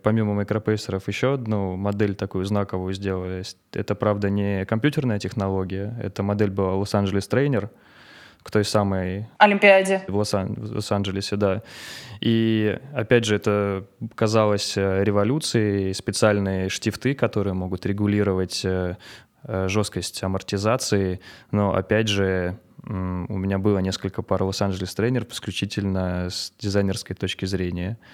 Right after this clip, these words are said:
Speaker 1: Это, ну, лично для меня неудобно. Даже если вот ты все вытаскиваешь, оно становится мягкой, эта подошва. Вот. Но всё равно восемьдесят четвёртый год, я считаю, там, для Adidas и, в принципе, для массовой культуры один из,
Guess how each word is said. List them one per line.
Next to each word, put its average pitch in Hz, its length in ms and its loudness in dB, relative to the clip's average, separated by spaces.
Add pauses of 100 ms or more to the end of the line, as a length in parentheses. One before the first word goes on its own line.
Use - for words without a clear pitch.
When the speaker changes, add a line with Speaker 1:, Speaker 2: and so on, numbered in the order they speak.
(380)
Speaker 1:
Это, 107 480 2 (320)
ну, 123 320 2
лично 107 360 2
для 101 160 0
меня 113 260 0
неудобно. 92 880 0 (540)
Даже 104 220 4
если 104 220 2
вот 104 100 2
ты 127 80 6
все 107 200 4
вытаскиваешь, 110 680 4
оно 95 140 0
становится 101 560 0
мягкой, 110 400 2
эта 95 160 -2
подошва. 95 580 -2 (400)
Вот. 92 380 -4
Но 104 440 0 (360)
всё - 160 0
равно 120 220 2
восемьдесят 110 400 2
четвёртый 107 340 0
год, 101 240 0
я 95 120 -2
считаю, 95 500 -2
там, 90 260 -4
для 101 200 0
Adidas 104 420 0
и, - 40 0
в - 60 -16
принципе, 101 440 -2
для 95 140 -2
массовой 104 400 -4
культуры 110 440 -2
один 95 320 -2
из, - 280 -8